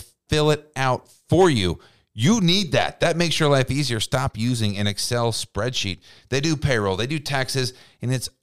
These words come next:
all wrapped up nice and neat in a mobile app. You need to go check 'em out right now. If you are like me and don't like doing all these things, they make it so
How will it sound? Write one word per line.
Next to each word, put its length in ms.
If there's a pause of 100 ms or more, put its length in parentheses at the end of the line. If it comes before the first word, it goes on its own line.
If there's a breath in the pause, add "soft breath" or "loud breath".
(160)
all 500
wrapped 380
up 260
nice 360
and 140
neat 240
in 160
a 140
mobile 720 (320)
app. 380 (440)
You 220
need 120
to 60
go 140
check 260
'em 100
out 200
right 400
now. 400
If 180
you 600
are 180
like 240
me 300
and 200
don't 300
like 240
doing 300
all 160
these 200
things, 300 (320 soft breath)
they 140
make 180
it 100
so 380